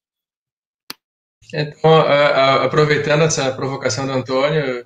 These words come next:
eh, né, aliás, dois comentários que o Antônio fez, né, ele, ele comentou sobre, eh, o, o como o Montag, ou os bombeiros em geral, poderiam ser nossos ministros do,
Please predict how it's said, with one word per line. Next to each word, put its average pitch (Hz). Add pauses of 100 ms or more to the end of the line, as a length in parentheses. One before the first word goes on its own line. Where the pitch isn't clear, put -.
(140)
eh, 120 (420)
né, 120 (100)
aliás, 139
dois 127
comentários 175
que 160
o -
Antônio 143
fez, 135
né, 120
ele, 120
ele 120
comentou 123
sobre, 120 (520)
eh, 113
o, 113
o 117
como 117 (500)
o 117
Montag, 117
ou 127
os 127
bombeiros 123
em 127
geral, 120
poderiam 120
ser 123
nossos 120
ministros 117
do, 110